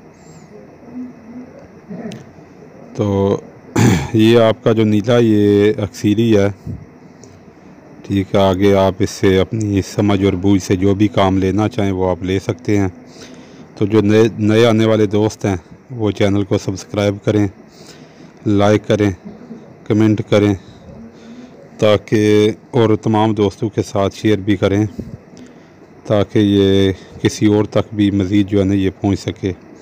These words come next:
तो ये जनाब जो हमने मिट्टी के तेल से जो गंधक निकाली थी, ये हमने उसमें ये नीला जो है वो डाल दिया है। ये जनाब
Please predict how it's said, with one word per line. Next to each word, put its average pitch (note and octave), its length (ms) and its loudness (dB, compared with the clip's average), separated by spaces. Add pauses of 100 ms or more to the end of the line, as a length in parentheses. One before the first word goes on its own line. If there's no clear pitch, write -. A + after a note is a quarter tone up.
(720)
तो A#2 100 -2
ये A2+ 220 4
जनाब A2+ 320 0
जो A2 120 0
हमने G#2+ 260 0
मिट्टी G2+ 320 -2
के A2 120 0
तेल G#2 220 0
से G#2+ 140 -2
जो G2+ 120 2
गंधक G#2+ 300 0
निकाली G2+ 480 0
थी, G2+ 240 -2 (360)
ये A2 120 0
हमने G2+ 240 0
उसमें G2 540 -2 (640)
ये A2 160 4
नीला G2+ 340 2
जो G2+ 140 2
है G2 80 4
वो G2 160 0
डाल G2 300 0
दिया A2 260 2
है। F#2+ 100 -2 (2750)
ये G#2 280 2
जनाब F#2+ 540 0